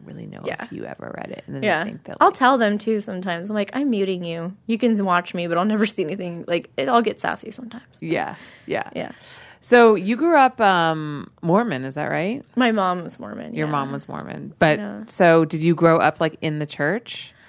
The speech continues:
Speaker 2: No, uh, my mom al-, always tried to.
Speaker 1: Mm-hmm.
Speaker 2: You know, my mom wasn't, she's not a crazy religious nut, like a Bible thumper or
Speaker 1: Mm-hmm.
Speaker 2: anything like that. But she was raised religious. She was always a part of the Mormon church. And,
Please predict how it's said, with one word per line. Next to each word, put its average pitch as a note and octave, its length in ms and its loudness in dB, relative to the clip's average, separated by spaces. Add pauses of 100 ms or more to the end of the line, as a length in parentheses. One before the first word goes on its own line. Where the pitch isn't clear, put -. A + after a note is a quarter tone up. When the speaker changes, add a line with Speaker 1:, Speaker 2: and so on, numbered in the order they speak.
(220)
Speaker 2:
No, F4 680 4 (100)
uh, D4+ 220 4
my C4+ 220 4
mom A#3+ 420 6
al-, A#3 260 0 (440)
always A3+ 260 2
tried F#3+ 480 -2
to. D4 500 -4
Speaker 1:
Mm-hmm. D#3+ 400 -8 (200)
Speaker 2:
You B3+ 140 4
know, B3 120 4
my A#3 180 4
mom A3+ 360 6
wasn't, A3 580 2
she's D4 240 -4
not F4+ 140 4
a D#4 60 4
crazy A3 500 0
religious F#3 420 0
nut, E3+ 300 2
like E3+ 140 2
a F#3 40 2
Bible E3+ 400 2
thumper D#3+ 320 -4
or E3 60 0
Speaker 1:
Mm-hmm. D#3+ 80 -4
Speaker 2:
anything C#3+ 260 -6
like - 160 -10
that. - 260 0
But F#3 140 6
she G#3+ 360 0
was F#3 300 0
raised F3 440 0
religious. D#3+ 540 -2
She - 180 -6
was E3+ 100 -4
always F3+ 360 2
a - 20 -10
part F#3 160 -4
of F3 60 -4
the E3+ 60 -6
Mormon D#3+ 220 -6
church. - 300 -6 (640)
And, F#3+ 500 2